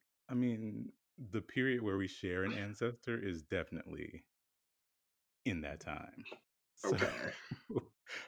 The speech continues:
Speaker 1: but it's crazy because, like, we both ended up at the same college at the same time. All of her siblings went to the same college at the same time. And it was
Speaker 2: Wow.
Speaker 1: like we all know each other, and,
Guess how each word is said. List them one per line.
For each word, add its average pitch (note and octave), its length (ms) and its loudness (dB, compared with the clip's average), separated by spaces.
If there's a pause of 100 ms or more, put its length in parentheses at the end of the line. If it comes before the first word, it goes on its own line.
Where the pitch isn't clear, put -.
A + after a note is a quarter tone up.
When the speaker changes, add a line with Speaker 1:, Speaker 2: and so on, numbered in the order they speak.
Speaker 1:
but C3 120 10
it's C#3+ 260 8
crazy D#3+ 380 8
because, A#2+ 340 6
like, G2+ 200 6
we G#2+ 80 4
both G#2 460 4
ended G#2+ 260 2
up G2+ 160 0
at G2+ 100 -2
the F2+ 80 -8
same F2 300 -4
college G2+ 360 4
at - 120 -4
the G2 80 -4
same F#2 300 0
time. F#2+ 340 2
All G2 200 8
of A2 60 2
her A#2+ 100 4
siblings G2+ 480 2
went F#2+ 180 -2
to - 100 -10
the F#2 100 -2
same F2+ 300 -2
college F2 360 -2
at F#2+ 120 -2
the F2 80 -6
same F2 320 -4
time. E2+ 440 -4 (600)
And A2 120 10
it A#2+ 60 8
was C#3 200 8
Speaker 2:
Wow. - 60 2
Speaker 1:
like B2+ 240 10
we B2 260 6
all A2 260 8
know A2 240 4
each G#2 180 0
other, F#2+ 540 4 (460)
and, G2 580 4